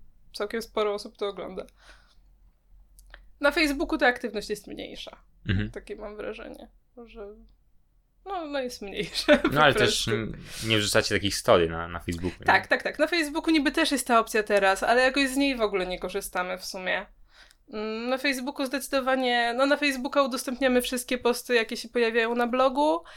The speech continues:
Speaker 1: Na Facebooka idzie więcej zdjęć, bo jeżeli jesteśmy na jakiejś próbie medialnej i mamy możliwość zrobienia właśnie fotorelacji, no to na Instagrama tak naprawdę wybieramy,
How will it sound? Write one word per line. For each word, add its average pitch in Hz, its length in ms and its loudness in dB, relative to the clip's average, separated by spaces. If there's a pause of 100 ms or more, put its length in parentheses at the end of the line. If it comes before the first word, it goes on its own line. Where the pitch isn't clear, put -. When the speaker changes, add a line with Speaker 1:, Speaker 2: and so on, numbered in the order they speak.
(380)
Speaker 1:
Na 247 360 4
Facebooka 247 720 2
idzie 240 320 -4
więcej 240 460 -2
zdjęć, 185 500 -4
bo 202 140 -2
jeżeli 233 340 2
jesteśmy 247 340 -2
na 240 60 0
jakiejś 233 240 -6
próbie 285 340 0
medialnej 277 840 2
i 240 60 -4
mamy 240 200 -2
możliwość 226 560 -6
zrobienia 220 380 -4
właśnie 220 240 -2
fotorelacji, 240 680 0
no 277 80 2
to 269 140 -6
na 262 80 4
Instagrama 262 520 0
tak 254 180 -2
naprawdę 247 400 0
wybieramy, 240 800 0